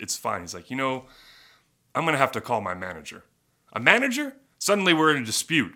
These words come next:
over popcorn, and for the, some kind of crazy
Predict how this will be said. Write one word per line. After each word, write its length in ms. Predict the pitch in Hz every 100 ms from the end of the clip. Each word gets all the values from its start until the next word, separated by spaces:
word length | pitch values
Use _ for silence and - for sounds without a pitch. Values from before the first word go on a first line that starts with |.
| _
over 160 | 123 101
popcorn, 640 | - 139 120 - 98 95
and 240 | 104 98 - -
for 100 | 123
the, 120 | 110 - _ _ _ _
some 280 | - 233 226
kind 120 | 196
of 140 | 143 -
crazy 920 | - 240 262 220 135 104 107 95